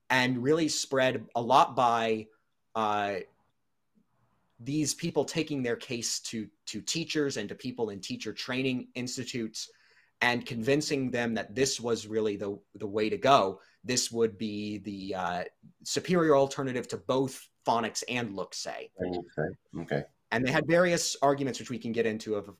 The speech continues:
Speaker 1: of why this was supposed to be the case. But this became sort of the, the most popular move, method, uh, by the, the eighties and nineties in the U S.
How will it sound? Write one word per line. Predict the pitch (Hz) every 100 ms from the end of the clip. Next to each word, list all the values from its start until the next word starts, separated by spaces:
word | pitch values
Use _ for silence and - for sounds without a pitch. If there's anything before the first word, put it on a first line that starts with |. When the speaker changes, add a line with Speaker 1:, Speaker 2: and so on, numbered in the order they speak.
| _
Speaker 1:
of | 104 95 - - -
why | 110 117 113
this | 107 107
was | 101
supposed | - 98 -
to |
be | 90
the | -
case. | 185 165 - -
But | 127 135
this | 202 202
became | 196 160 147 135 135 - _ _ _
sort | - 131
of | 123
the, | 117 - -
the | 117
most | 123 135
popular | - 151 147 131
move, | 117 110 117 110 - - -
method, | 113 139 131 113 110 -
uh, | 110 107 101
by | 110 110 113
the, | 107 104 101 101 - _
the | - -
eighties | 131 127 120 -
and | 101
nineties | 98 98 90 85 85 - -
in | 98
the | 92 85 85
U | 95 73
S. | - -